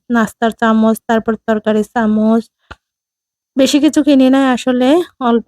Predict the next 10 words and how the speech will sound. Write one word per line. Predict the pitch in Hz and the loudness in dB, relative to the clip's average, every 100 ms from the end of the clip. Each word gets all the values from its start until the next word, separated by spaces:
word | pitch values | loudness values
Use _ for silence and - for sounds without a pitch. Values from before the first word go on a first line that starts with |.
| 240 | -4
কিছু | 240 233 | -6 -6
কেনাকাটা | 233 226 214 208 226 | -4 -2 -2 -4 -4
করেছি। | 226 226 233 | 0 0 0
আস্তে | 247 226 - | -2 -2 -4
আস্তে | 233 254 | -2 -2
সবকিছু | 226 233 226 233 233 240 | -2 -4 -4 -4 -2 -2
কিনতে | 233 214 202 | -2 -2 -2
হবে | 220 226 | 0 0
বাসার | 214 214 - 214 | -2 -4 -4 -4
জন্য, | 226 220 | -2 -2